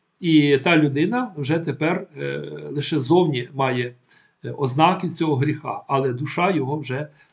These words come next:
е, очищена. От таке от, е, пояснення дають оці церкви. Коли ж виявиться на ньому живе м'ясо, то він, е, нечистий.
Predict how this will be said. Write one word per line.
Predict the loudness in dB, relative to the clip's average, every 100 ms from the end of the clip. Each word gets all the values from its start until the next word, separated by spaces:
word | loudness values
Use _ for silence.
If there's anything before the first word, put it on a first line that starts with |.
| -10
е, | -10 -6
очищена. | -4 -2 -2 -6 -14 -14
От | -10
таке | -8 -2 0
от, | 0 -4 _ -12
е, |
пояснення | -2 0 0 -2 -6 -10 _ _ -14 -4
дають | 0 0 0
оці | -8 -12
церкви. | -14 -14 -14 -18 -20 _ _ _ _ -20 -18 -16 -16 0
Коли | 4 6
ж | 6
виявиться | 6 8 8 6 4 6
на | 6 2 2
ньому | 4 4 6 6
живе | 6 6 6
м'ясо, | 6 6 4 2
то | 2
він, | 2 2 0
е, | 2
нечистий. | 2 6 6 4 0 -4